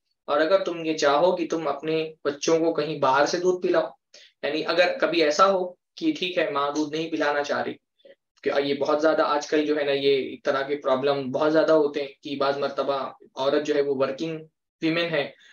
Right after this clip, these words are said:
और वो अपने कारोबार या अपने job के सिलसिले में बच्चे के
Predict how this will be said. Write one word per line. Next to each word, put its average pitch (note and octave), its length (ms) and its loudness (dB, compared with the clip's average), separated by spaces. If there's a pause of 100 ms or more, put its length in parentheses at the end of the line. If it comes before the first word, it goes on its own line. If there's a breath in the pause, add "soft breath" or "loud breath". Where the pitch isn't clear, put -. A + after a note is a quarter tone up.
(160 soft breath)
और C3+ 240 2
वो D3+ 200 2
अपने D3+ 380 -2
कारोबार C#3 640 0
या C#3 140 -2
अपने C#3+ 340 -4
job C#3+ 320 -2
के D3+ 100 0
सिलसिले D3+ 440 0
में C#3+ 220 -2
बच्चे C#3+ 360 -2
के D3 160 -4